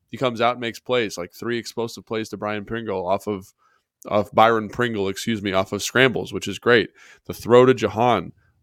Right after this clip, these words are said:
awesome, right? Like, there was just so much positive stuff. The, the ball to Terry, where Terry kinda runs that, that kinda deep angled corner, that's a tough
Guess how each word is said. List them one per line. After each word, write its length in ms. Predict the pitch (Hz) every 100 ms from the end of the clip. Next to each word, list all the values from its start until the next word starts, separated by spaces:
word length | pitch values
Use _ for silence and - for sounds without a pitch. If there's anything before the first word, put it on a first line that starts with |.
| _ -
awesome, 540 | 107 139 - 78 78
right? 240 | 90 117
Like, 160 | 123 120
there 100 | 123
was 140 | 127
just 260 | 113 117 -
so 220 | 135 139
much 500 | 127 117 120 - -
positive 480 | 110 117 117 113 98
stuff. 340 | - 127 120
The, 120 | - 92 101
the 80 | 113
ball 240 | 101 117 127
to 120 | 107
Terry, 400 | - 120 127 98
where 160 | 95 101
Terry 320 | 117 110 104
kinda 240 | 110 101
runs 300 | 101 104 95
that, 200 | 101 95 - _ _ _
that 220 | - 107
kinda 260 | - 107 95
deep 400 | 92 113 113 - -
angled 480 | 110 113 104 101
corner, 340 | - 117 120 92
that's 200 | 113 127
a 60 |
tough 380 | 98 - 117 113